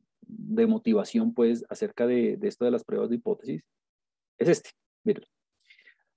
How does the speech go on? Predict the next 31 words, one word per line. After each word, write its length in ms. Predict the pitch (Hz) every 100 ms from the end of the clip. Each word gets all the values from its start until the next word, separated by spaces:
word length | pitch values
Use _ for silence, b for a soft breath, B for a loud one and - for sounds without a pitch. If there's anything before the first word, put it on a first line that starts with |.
| -
Se 340 | - - 160
busca 440 | 147 226 226 -
evaluar 500 | 220 202 156 139 147
la 80 | 160
efectividad 640 | 165 170 - 151 127 120 120
de 120 | 135
dos 200 | 147 -
tratamientos 600 | 156 151 123 110 117 -
para 160 | 127
bajar 300 | 113 101 98
de 80 | 110
peso. 240 | - - - _ _ _ _ _ _ _ _ _ _ _ -
Se 320 | - - 127
busca 580 | 123 180 - - 196 202 _
evaluar 600 | 143 135 117 117 117 123 147
la 100 | 156
efectividad 720 | 151 - - 117 113 107 110
de 200 | 127 127
dos 360 | 123 143 143
tratamientos 760 | - 156 127 113 110 110 175 -
para 200 | - 104
bajar 320 | 98 95 -
de 80 | -
peso. 240 | - - _ _ _ _ _ _ _ -
Uno 240 | 156 190
de 140 | 208
ellos 300 | 143 127 185
es 260 | 127 123 - _
dieta, 640 | 110 110 123 - 143 165 - _ _ _ _ _ _ _ _ -
eh, 640 | 123 117 107 101 98 95 -
únicamente, 720 | 131 139 190 143 110 170 -